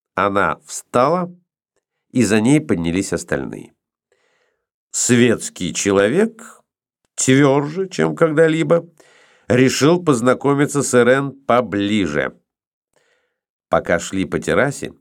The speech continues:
он не отставал от неё. Доброе вино давало себя чувствовать. А впереди ещё длинная дорога домой,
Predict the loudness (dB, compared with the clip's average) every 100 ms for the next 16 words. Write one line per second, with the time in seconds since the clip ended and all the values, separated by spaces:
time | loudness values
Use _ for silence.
0 | _ -4 -2 2 0 0 -4 -4 0 0
1 | -2 -6 -10 -14 -14 -18 _ _ _ _
2 | _ _ _ -4 4 4 6 4 4 2
3 | 2 2 2 2 2 2 0 -4 -4 -2
4 | -2 -4 -10 -10 -8 -8 -10 _ _ _
5 | _ _ _ -4 -4 -4 -2 0 -2 -4
6 | -4 -4 -4 -2 0 0 2 2 2 2
7 | 2 2 2 0 0 0 0 0 0 0
8 | 0 0 -2 -8